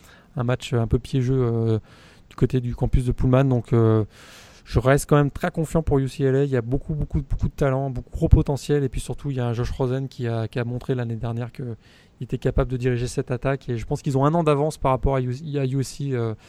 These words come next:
au niveau, au niveau offensif. Puisque du côté de U S C, on va avoir un nouveau quarterback cette année qui prend la relève de Cody Kessler. Et, euh, et donc, euh, ça va être ses premiers pas, euh, avec la, avec l'attaque des Trojans. Donc, ce,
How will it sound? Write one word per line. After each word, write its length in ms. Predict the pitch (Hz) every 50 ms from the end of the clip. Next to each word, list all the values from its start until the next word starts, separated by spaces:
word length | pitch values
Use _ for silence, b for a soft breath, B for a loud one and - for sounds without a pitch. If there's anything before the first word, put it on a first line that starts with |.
| b b b b b -
au 80 | 143
niveau, 380 | 127 120 117 120 127 123 117 117
au 60 | 120
niveau 200 | 120 120 113 123
offensif. 500 | 117 - - 117 - - 127 - - - b b b b b b b b _ - -
Puisque 160 | - - -
du 100 | 117 113
côté 200 | - 135 - 131
de 100 | 120 120
U 60 | 123
S 80 | 117 -
C, 100 | - 147
on 60 | 135
va 80 | 120 120
avoir 180 | 117 123 120
un 40 | 120
nouveau 200 | 123 127 131 139
quarterback 400 | - 139 - - 120 120 127 127
cette 160 | - - 123
année 160 | 127 123 127
qui 120 | 127 - -
prend 160 | - - 131
la 100 | 123 117
relève 240 | 113 117 120 123 120
de 200 | 120 120 113 113 -
Cody 240 | - - 120 120 120
Kessler. 380 | - 135 117 - - 131 131 131 b b b b b b b b b b b _ -
Et, 140 | 123 120
euh, 340 | 120 113 110 110 107 107 107 107 104 101 - b b b b b b b _ -
et 80 | 151 120
donc, 220 | 120 123 117 -
euh, 460 | 123 113 113 110 110 110 110 110 110 107
ça 140 | - -
va 80 | 117 117
être 80 | 120 -
ses 100 | - 127
premiers 300 | - - 131 131 127 127
pas, 260 | - 131 135 135 123
euh, 140 | 117 113 113
avec 260 | 113 120 117 - -
la, 200 | 123 117 113 110
avec 140 | 110 110 -
l'attaque 240 | 123 - - 127
des 100 | 117 120
Trojans. 340 | - - - 120 117 120 120
Donc, 180 | 117 110 107 -
ce, 340 | - 139 131 131 139 143